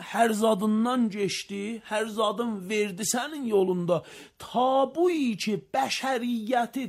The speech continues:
cəhalətdən və qumrahlığın heyrətindən nəcat versin.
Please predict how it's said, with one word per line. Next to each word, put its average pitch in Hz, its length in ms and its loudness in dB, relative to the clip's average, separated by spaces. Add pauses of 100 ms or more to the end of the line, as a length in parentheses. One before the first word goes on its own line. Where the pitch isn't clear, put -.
cəhalətdən 226 1400 2 (420)
və 226 180 -2 (180)
qumrahlığın 269 960 0
heyrətindən 226 840 -2
nəcat 175 400 -10
versin. 135 400 -10